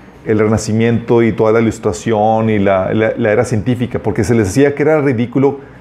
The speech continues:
que fueran ángeles. Eh, personajes como Agustín, Calvino y demás decían, "No puede ser que sean ángeles, ¿cómo los ángeles pueden meterse con las mujeres?".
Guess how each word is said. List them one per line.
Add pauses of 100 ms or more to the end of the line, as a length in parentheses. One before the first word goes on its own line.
que
fueran
ángeles. (920)
Eh, (200)
personajes
como
Agustín,
Calvino
y
demás
decían,
"No
puede
ser
que
sean
ángeles,
¿cómo
los
ángeles
pueden
meterse
con
las
mujeres?".